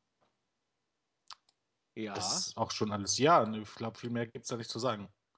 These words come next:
Speaker 1: Aber das widerspricht ja nicht zwingend dem, was ich gesagt hab. Also, sie, sie können's einfach nicht so richtig weiterbringen,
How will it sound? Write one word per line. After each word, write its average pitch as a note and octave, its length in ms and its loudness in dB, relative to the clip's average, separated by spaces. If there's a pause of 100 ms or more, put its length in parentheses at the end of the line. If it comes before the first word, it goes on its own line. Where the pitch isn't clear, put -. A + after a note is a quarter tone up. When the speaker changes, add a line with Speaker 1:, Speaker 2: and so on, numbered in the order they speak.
(200)
Speaker 1:
Aber C#3 120 -2
das D3 120 0
widerspricht E3+ 460 -2
ja D3 80 2
nicht C#3 200 -4
zwingend C#3+ 280 -6
dem, C#3 180 -2
was C3+ 140 0
ich B2+ 140 -8
gesagt C#3 380 -4
hab. F#2+ 160 -4 (300)
Also, A#2+ 500 -2 (1500)
sie, D3+ 140 -20
sie F3+ 160 -8
können's G#3+ 280 0
einfach C3+ 340 -4
nicht C#3 160 -4
so C3 100 -6
richtig A#2+ 300 -10
weiterbringen, A#2 580 -6